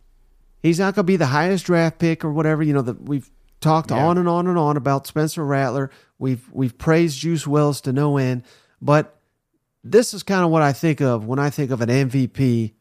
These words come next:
Speaker 1: of a team, is a guy like Dakereon Joyner.
Speaker 2: And this is why you really made the list with no quarterback, so you didn't have to pump up Spencer, did you? You just hate the guy so much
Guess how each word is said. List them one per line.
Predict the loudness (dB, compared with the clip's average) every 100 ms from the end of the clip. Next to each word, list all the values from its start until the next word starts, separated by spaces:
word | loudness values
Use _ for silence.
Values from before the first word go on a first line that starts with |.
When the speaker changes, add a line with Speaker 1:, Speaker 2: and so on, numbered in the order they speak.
| -6
Speaker 1:
of | -4
a | -4
team, | 0 2 2 0 -4 _ _ _ _ _ _ _ _ _
is | -2 -2
a | 0
guy | 0 0
like | 0 -4
Dakereon | -8 -4 -2 -2 -4
Joyner. | -4 -6 -6 -14 _ _ _ _ _ _ _ -20 -12
Speaker 2:
And | -8
this | -6 -6
is | -2
why | -2
you | -2 -4
really | -4 -2 -2
made | -4 -4
the | -6
list | -6 -6 -6
with | -8
no | -8
quarterback, | -8 -6 -8 -6 -10 -10
so | -10
you | -8
didn't | -8 -8
have | -8 -8 -10
to | -20 -20 _ -20 _ _ -16
pump | -6 -4 -2
up | -4 -4
Spencer, | -10 -8 -8 -8 -10
did | -6 -6 -8
you? | -8
You | -8
just | -6 -4
hate | -2 -2
the | -4
guy | -2 2 2
so | 0 2 2
much | 4 2 2 0 -6